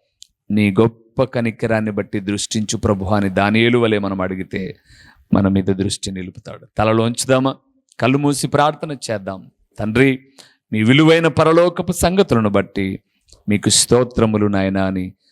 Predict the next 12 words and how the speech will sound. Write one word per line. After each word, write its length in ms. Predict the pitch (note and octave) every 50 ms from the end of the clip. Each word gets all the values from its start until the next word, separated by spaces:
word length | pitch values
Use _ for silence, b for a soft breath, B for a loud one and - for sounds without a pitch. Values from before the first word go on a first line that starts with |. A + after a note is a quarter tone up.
| _ _ _ -
శిరము 580 | - - - - - A2+ A#2+ B2 B2+ B2+ B2+ C3+
వంచి 340 | D3 E3 E3+ - - E3+
కరములు 400 | - - A#2 A2 G#2+ A2 G#2 G#2
జోడించి 540 | G2+ F#2 G2+ G2+ G2+ G2 G2+ G2+ - - G#2
ప్రార్థన 420 | G2 - G2+ F#2+ F#2+ F#2+ F2+ F#2+ F#2+
చేద్దాం. 640 | F#2+ - - - F#2 G#2+ G#2+ - - - _ _ _ _ _ _ _ _ _ _ _ _ _ _ _ _ _ _ _ _ _ _ b b b b b b b b b b b b b b b b b b - G#2+ G#2+ G#2+
మహిమా 460 | A#2+ C3 C3 D3 D3+ C#3+ C3+ B2+ B2
స్వరూపివైన 920 | A2+ - - - A2+ A2+ A#2 B2 C3 C3 - B2+ A#2 A2 A2 G#2+ G#2+ G#2
మా 220 | G2 G2 G2+ G2+ G2
ప్రియ 400 | - - G2+ G#2+ A2 G#2+ G#2+ G#2
పరలోకపు 720 | - - G#2+ G2 G2 G2 G2+ G2+ G2 - - F#2+ - G2
తండ్రి, 840 | - - F#2+ F#2+ F#2 F2+ F#2+ G2+ A2 A2+ A#2+ A#2+ A2+ G2+ A2+